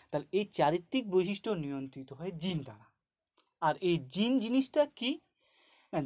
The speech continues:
জিন জিনিসটা হলো ডিএনএরই একটা বস্তু যেটি ক্রোমোজোমে থাকে।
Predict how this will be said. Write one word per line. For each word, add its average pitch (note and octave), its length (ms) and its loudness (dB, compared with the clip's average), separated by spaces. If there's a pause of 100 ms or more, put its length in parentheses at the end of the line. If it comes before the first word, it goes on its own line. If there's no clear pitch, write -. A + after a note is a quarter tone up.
জিন F3+ 280 -4
জিনিসটা B3 460 -4
হলো C#3+ 340 -2
ডিএনএরই E3+ 760 -4
একটা C#3+ 280 -6 (240)
বস্তু D3+ 560 0 (1800)
যেটি D3 240 -8 (180)
ক্রোমোজোমে C#3 600 -2 (140)
থাকে। - 340 -6